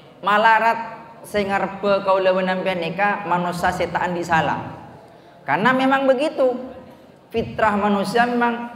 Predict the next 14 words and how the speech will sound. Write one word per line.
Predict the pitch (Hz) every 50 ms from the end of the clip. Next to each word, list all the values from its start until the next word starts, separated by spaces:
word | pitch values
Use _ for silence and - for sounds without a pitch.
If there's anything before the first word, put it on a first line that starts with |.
| - - - - - -
mahalul | - 160 175 165 170 - 196 196 180 165 170 160 151 - -
khata' | 143 135 - - 208 233 233 - - - - - - - - - -
wan | - 147 147 135 127
nisyan. | 127 123 120 127 127 - 123 110 98 98 90 85 85 87 - - - - - - - -
Tempat | - - 190 196 185 175 - - - 214 226 220 - - - - - - - -
salah | - 170 156 147 143 139 165 196 220 220 - -
dan | 202 160 170 196 220 233 226 - - - - - -
lupa. | - 135 139 127 - - - 95 87 87 87 - - - - - - - - - - - - - - - - - - - - - - - - - - - - -
Kau | - 135 160
le | 196 220 226 202
benampian, | 196 180 180 175 180 156 185 185 175 160 156 147 139 139 - - - - - - - - - - - - - - - - - - - - - -
eh, | 139 143
walopa, | 143 143 151 - - - - - - 139 123 107 - -
alhamdulillah. | 127 139 139 151 147 143 147 147 165 175 185 151 110 95